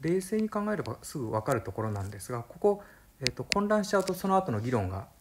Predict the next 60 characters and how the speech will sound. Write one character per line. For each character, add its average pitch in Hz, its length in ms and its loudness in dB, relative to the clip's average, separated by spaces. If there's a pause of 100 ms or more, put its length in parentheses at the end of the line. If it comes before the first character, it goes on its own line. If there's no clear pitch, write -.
あ 107 120 -2
の、 101 160 -4
わ 123 100 0
け 123 120 -4
が 104 80 0
分 95 100 -2
か 107 80 -4
ら 104 80 -2
な 95 100 -6
く - 100 -12
な 95 80 -10
っ - 40 -12
て - 80 -12
面 127 160 -2
白 123 200 -6
く - 80 -10
な 101 100 -8
く - 80 -10
な 107 100 -6
る 120 60 -10
の 113 60 -14
で、 120 200 -16 (140)
え - 40 -12
っ 110 40 -8
と、 - 140 -12
忘 117 240 -6
れ 120 60 -2
ず 113 120 -6
に、 107 160 -4 (280)
あ 113 40 -12
の、 113 100 -12
き - 120 -8
ち - 120 -10
ん 107 40 -8
と 107 140 -12 (380)
今 131 160 -6
把 - 280 -6
握 - 80 -16
し - 60 -14
ち - 60 -14
ゃ - 40 -14
っ - 40 -18
て - 100 -16
く - 60 -14
だ 98 100 -12
さ - 160 -12
い。 101 60 -14 (1000)
で、 190 220 -4 (360)
そ - 160 -6
の 135 120 -2
上 139 140 0
で 135 140 0
次 - 280 -6
に 95 200 -4
行 - 100 -18
き - 100 -10
ま 98 120 -8
し - 120 -12
ょ 107 40 -10
う。 107 40 -16